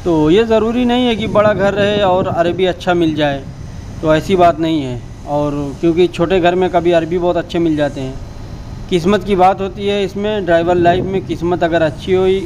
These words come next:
हुई और अच्छी जगह set हो गए तो बहुत अच्छा वाह वाह हो गई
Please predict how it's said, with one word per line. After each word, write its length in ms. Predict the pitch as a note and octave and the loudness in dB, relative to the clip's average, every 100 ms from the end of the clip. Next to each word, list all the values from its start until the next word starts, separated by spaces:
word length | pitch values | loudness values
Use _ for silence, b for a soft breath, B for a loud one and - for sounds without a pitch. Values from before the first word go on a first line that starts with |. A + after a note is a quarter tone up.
| E3+ | 0
हुई 320 | F3 G3+ G#3 - | 0 0 -6 -4
और 200 | D3+ D3 | 0 0
अच्छी 260 | D3 - F3+ | 0 -2 0
जगह 220 | F3 F3 | 2 0
set 240 | - F#3+ | -2 -2
हो 100 | F#3 | 0
गए 240 | F#3 G#3 G#3 - B B B B - | 0 0 -2 -10 B B B B -8
तो 80 | D#3 | -6
बहुत 260 | C#3 E3 F#3+ | 0 2 2
अच्छा 260 | F#3 - F3+ | 0 0 2
वाह 200 | F3+ F3 | 4 4
वाह 180 | F3+ | 2
हो 120 | F3 F3+ | 2 0
गई 240 | F#3 G3 | -4 -4